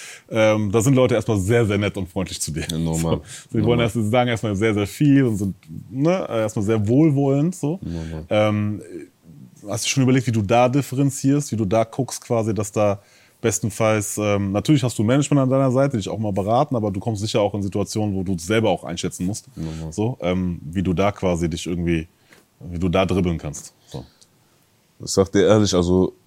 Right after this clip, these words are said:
Speaker 2: du meinst zwischen, von den Rappern her, meinst du?
Speaker 1: Ja, Rappern, aber auch alle, was damit zu tun hat. Labelseite, Promoter, keine Ahnung, irgendwelche Firmen, die dir irgendwas erzählen wollen,
Speaker 2: Mhm.
Speaker 1: oder Koops oder, äh, ju-, egal wer. So. Da
Speaker 2: Also
Speaker 1: tummeln sich ja einige. <laughs>
Speaker 2: was, was Rapper angeht,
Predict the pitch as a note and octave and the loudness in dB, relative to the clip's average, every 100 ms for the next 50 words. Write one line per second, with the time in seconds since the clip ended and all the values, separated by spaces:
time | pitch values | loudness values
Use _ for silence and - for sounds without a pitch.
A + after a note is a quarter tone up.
0 | _ - E2 F2 A2 A#2 - A2 F#2+ - | _ -8 -2 4 6 6 4 2 2 2
1 | G2+ G2 A2+ B2 F#2 F2+ F2+ F2 C3 C#3+ | 4 6 6 6 4 4 2 2 4 6
2 | E3+ E3+ F#3 F3+ D#3 C#3+ D#3 D#3+ C3+ F2+ | 8 6 6 4 4 4 2 2 -4 -10
3 | A2 - F3 F3 D3 D#3 C#3 C3+ E3 C#3 | -6 2 4 4 2 2 0 0 2 2
4 | G2+ A#2+ C#3+ C3+ A2+ A#2+ A2+ A2+ A2 G#2 | 2 2 4 4 4 4 4 2 0 0
5 | G2+ G2 - B2+ B2+ B2+ - A#2 G#2+ G2 | -2 -4 -8 -4 0 0 0 0 0 0
6 | A#2+ A#2 B2+ A#2 A2+ G#2+ G#2 - C#3 C3+ | -2 0 0 0 -2 -4 -6 -4 0 2
7 | B2 A2+ A#2 A#2 A2+ A2+ - A#2 A2+ G#2 | 2 2 2 2 0 -4 -2 0 0 0
8 | G#2+ G#2+ D#2+ G2 G2 - B2+ A#2 G#2+ - | 0 0 2 2 0 0 0 0 -2 -4
9 | G2 F#2+ D2 D#2+ C#2+ - G2 F#2+ A#2 B2 | -6 -6 -6 -12 -12 -10 -10 -6 -4 -4
10 | F#2+ - B2 B2 C#3 G#2+ F2+ D2 - E2 | -6 -6 -2 4 4 4 2 -2 -4 -6
11 | C#2 - - - - F2 F#2 D3+ C3 B2+ | -6 -12 -20 -20 -6 2 6 6 6 4
12 | B2 B2+ A#2+ E2+ - - E3 - - E2+ | 4 4 2 -2 -8 -2 -2 -2 -2 0
13 | F#2 G2 F2+ E2+ F2+ G#2+ A2+ G#2+ G2+ G#2+ | 2 0 -2 -2 2 4 6 6 4 4
14 | A2+ | 4